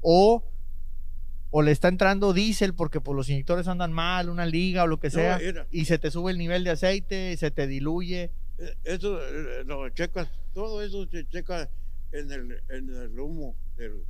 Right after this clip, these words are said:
Speaker 2: mofle.
Speaker 1: También.
Speaker 2: ¿Me entiendes? Si sale blanco, ya se chingó el pinche filtro tapado, ¿me entiendes?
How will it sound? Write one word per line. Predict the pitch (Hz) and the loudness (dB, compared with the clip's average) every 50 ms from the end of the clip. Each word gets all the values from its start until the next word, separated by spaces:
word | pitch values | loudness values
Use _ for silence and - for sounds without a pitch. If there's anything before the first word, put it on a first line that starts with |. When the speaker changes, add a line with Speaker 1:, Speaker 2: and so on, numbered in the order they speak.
| - - - - - | -4 -4 -4 -4 -4
Speaker 2:
mofle. | 135 143 - - - 127 120 - - - | -4 -4 -4 -4 -4 -4 -4 -4 -4 -2
Speaker 1:
También. | - 131 127 139 143 143 131 123 - | -2 -2 -2 0 0 0 0 0 -2
Speaker 2:
¿Me | 127 127 | -2 -4
entiendes? | 123 113 - 135 127 127 - - - - - - - - - | -4 -4 -4 -4 -4 -4 -4 -4 -4 -4 -4 -4 -4 -4 -4
Si | 143 139 | -4 -4
sale | - 160 180 208 202 208 202 190 | -2 -2 -2 -2 -2 -2 -2 -2
blanco, | 190 214 208 202 - - 202 202 175 - - - - - - - - | -2 -2 -2 -2 -2 -4 -4 -4 -4 -4 -4 -4 -4 -4 -4 -4 -4
ya | - 139 139 - | -6 -6 -6 -6
se | - 135 - | -4 -4 -4
chingó | - 131 123 117 123 131 | -4 -4 -4 -4 -4 -4
el | 127 - | -4 -4
pinche | - - 131 127 - - 139 117 104 - - - - - - - - - - - - | -4 -4 -4 -4 -4 -4 -4 -4 -4 -4 -4 -4 -4 -4 -4 -4 -4 -4 -4 -4 -4
filtro | - 147 135 - 151 131 | -4 -4 -4 -2 -4 -2
tapado, | - 143 131 113 - 120 120 120 120 113 107 - - - - | -2 -2 -2 -2 -2 -2 0 0 0 -2 -2 -4 -4 -4 -4
¿me | - 135 | -4 -4
entiendes? | 120 - 147 147 147 - - - | -4 -4 -4 -4 -4 -4 -4 -4